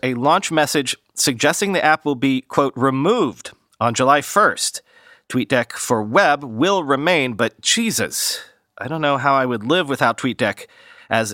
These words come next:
a separate app, quoting nine to five Mac. In a surprise move, Twitter has announced that it's canceling TweetDeck for Mac, prompting users to use the web version going forward.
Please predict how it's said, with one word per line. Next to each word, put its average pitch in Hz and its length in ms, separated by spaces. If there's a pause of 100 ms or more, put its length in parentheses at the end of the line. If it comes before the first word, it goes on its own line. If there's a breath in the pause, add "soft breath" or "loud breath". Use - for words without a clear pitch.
a 107 120
separate - 520
app, 143 340 (600 loud breath)
quoting 107 300
nine 110 160
to 110 60
five 107 260
Mac. 107 440 (400)
In 160 120
a 185 80
surprise 214 420
move, 208 220
Twitter 202 220
has 190 140
announced 180 380
that 165 220
it's 165 200
canceling 175 520
TweetDeck 170 360
for 151 140
Mac, 165 320
prompting 160 320
users 156 460
to 165 240
use 147 320
the 123 80
web 147 260
version 156 260
going 143 220
forward. 185 420